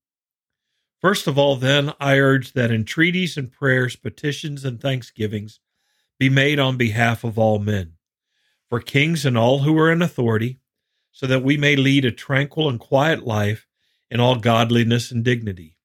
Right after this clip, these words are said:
This is good and acceptable in the sight of God our Savior."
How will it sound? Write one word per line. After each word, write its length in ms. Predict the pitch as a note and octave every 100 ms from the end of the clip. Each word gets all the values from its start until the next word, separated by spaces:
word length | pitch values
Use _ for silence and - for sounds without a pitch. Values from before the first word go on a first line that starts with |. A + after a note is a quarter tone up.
| _ _ _ _ _ -
This 180 | C3+
is 140 | C#3+ G#2+
good 240 | B2 C#3
and 120 | D#3+
acceptable 760 | F#3 - - A2 - G2+ G#2+ A2 _ _ _
in 100 | A#2+
the 80 | A#2
sight 400 | - D#3+ C3+ B2
of 160 | A#2 G2
God 300 | A2+ A#2 A2+
our 180 | A#2
Savior." 540 | A2 - G#2 G2 F2+